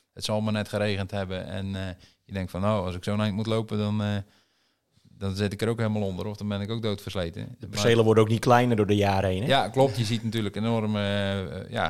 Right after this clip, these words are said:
Speaker 1: gewoon, eh, schaalvergroting. En, eh, op zich is het best gezond om je rondje door het gewas te lopen. En dat is ook de, nog steeds de beste manier, hè, voor als je aan precisie landbouw of precisie teelt wil beginnen. Je moet, eh, hoe vaker dat je in je gewas bent, hoe meer dat je eraan ziet.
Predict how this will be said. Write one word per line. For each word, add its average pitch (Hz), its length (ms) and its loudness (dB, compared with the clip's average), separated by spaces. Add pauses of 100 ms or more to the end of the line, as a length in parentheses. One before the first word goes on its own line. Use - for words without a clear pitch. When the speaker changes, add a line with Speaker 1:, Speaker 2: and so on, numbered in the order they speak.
(120)
Speaker 1:
gewoon, 92 280 -6
eh, 90 180 -6
schaalvergroting. 101 800 -2 (640)
En, 101 320 -4
eh, 92 440 -4 (1080)
op - 100 -20
zich 202 100 -4
is 143 60 -4
het 95 100 -6
best 98 180 2
gezond 107 300 -2
om 101 100 -2
je 104 80 0
rondje 110 260 0
door 104 100 0
het - 80 -8
gewas 113 260 2
te 104 80 -2
lopen. 104 300 0
En 120 60 -2
dat 104 80 -2
is 113 60 0
ook 107 120 0
de, 107 120 -6
nog 104 200 -4
steeds 135 340 2
de 104 100 -6
beste 117 400 0
manier, 110 340 0
hè, 107 240 -6
voor 101 260 -8 (160)
als 98 220 -8
je 98 220 -6 (520)
aan 95 180 -10
precisie 110 360 -4
landbouw 113 380 2
of 104 140 -6
precisie 110 380 -6
teelt 123 260 0
wil 107 160 0
beginnen. 113 440 -2
Je 107 80 -2
moet, 104 280 -4
eh, 101 120 -2
hoe 101 160 -4
vaker 123 300 0
dat 110 140 -4
je 98 80 -6
in 107 80 -2
je 101 80 -4
gewas 113 300 -2
bent, 123 220 -4
hoe 113 80 -4
meer 120 180 -2
dat 120 140 -8
je 117 100 -10
eraan 113 180 -2
ziet. 101 280 -6